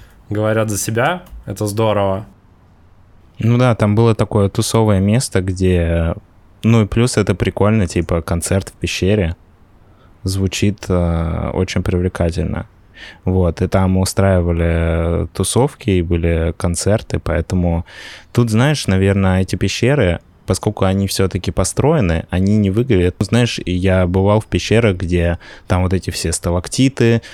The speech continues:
Speaker 2: что-то растет снизу, что-то растет сверху, природные пещеры.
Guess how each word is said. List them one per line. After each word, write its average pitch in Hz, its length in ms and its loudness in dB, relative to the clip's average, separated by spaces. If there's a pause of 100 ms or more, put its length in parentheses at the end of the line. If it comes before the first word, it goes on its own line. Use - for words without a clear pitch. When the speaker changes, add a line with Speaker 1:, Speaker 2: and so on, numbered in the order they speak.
(140)
Speaker 2:
что-то 95 320 0
растет 92 380 -2
снизу, 110 460 2
что-то - 300 -2
растет 87 320 -2
сверху, 104 560 2
природные 98 560 2
пещеры. 92 540 -4